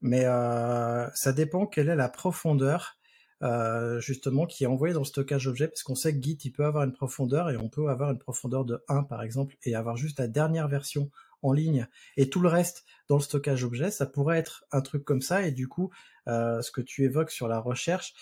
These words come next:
euh, on pourrait quand même continuer à rechercher, mais dès qu'on voudrait aller chercher dans les, dans l'historique,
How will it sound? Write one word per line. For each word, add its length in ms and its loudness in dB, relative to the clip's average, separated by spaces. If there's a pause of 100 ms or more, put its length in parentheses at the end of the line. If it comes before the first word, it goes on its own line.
(200)
euh, 220 0
on 100 0
pourrait 260 0
quand 160 -2
même 140 0
continuer 320 -2
à 80 -2
rechercher, 380 -6
mais 120 2
dès 180 0
qu'on 180 0
voudrait 320 0
aller 180 0
chercher 380 -4
dans 200 -2
les, 200 -4 (260)
dans 120 0
l'historique, 580 0